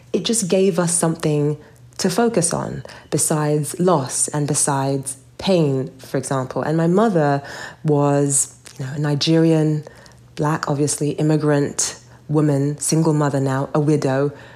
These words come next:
raising three Black children in a neighborhood that had a lot of problems. And so she really needed to roll up her sleeves, she felt, to keep us on track and to keep us focused.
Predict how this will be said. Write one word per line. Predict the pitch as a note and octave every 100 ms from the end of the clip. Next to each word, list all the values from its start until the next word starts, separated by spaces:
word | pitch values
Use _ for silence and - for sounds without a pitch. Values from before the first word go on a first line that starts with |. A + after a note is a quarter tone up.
| - D3
raising | D#3 D#3 D#3 D3+ D3 D3 C#3+ - - -
three | - - F3 F3 F3 E3+ E3+
Black | D#3 D#3 -
children | - D#3 D3+ C#3+
in |
a | C#3+
neighborhood | D3 D3 C#3 C3+ C3
that | C#3 C3+
had | C#3+ C#3
a | C3
lot | C3+ C3
of | B2+
problems. | A2+ G#2 G#2+ - - - - - - -
And | D#3+ E3
so | E3+
she | E3+ F#3
really | E3 F#3+ G3
needed | F#3 D#3 D3+
to | -
roll | D3 D3+ D3+
up | D3 -
her | D3+
sleeves, | - E3+ E3+ D3 - -
she | - G#3
felt, | E3+ C3+ B2+ B2+ - - - -
to | F3
keep | F3+ E3+
us | D#3+
on | D#3
track | - C#3+ -
and | C#3
to | -
keep | C#3+ D3
us | C3 - -
focused. | - C3 A2+ - -